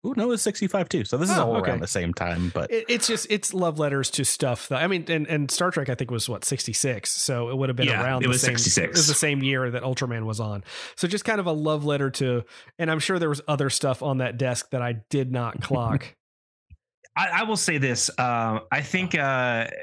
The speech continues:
Speaker 3: Hideaki Anno m-, made this film as n-, not just a love letter, but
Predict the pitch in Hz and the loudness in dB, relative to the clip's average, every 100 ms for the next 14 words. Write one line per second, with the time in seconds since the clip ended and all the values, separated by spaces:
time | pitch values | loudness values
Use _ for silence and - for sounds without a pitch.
0 | - - 160 160 - 143 131 - 123 117 | -4 -2 0 0 0 -2 -2 -2 0 2
1 | 117 110 110 - _ _ _ _ _ _ | 2 0 -2 -6 _ _ _ _ _ _
2 | - 135 - - _ _ _ _ _ - | -2 0 -2 -12 _ _ _ _ _ -14
3 | - - 139 139 156 175 147 143 - - | -14 -4 2 2 2 0 0 0 0 0
4 | 131 120 113 113 - - - - _ 131 | 0 2 2 0 -4 -20 -20 -20 _ -2
5 | 127 120 117 113 110 98 - - - 127 | 0 2 2 2 2 2 2 0 -6 -18
6 | _ 160 - 147 190 196 170 139 123 113 | _ -6 -2 0 0 0 0 2 2 0
7 | 101 95 90 90 - - - 110 131 123 | 0 2 2 0 -4 -14 -6 0 2 2
8 | 117 | 0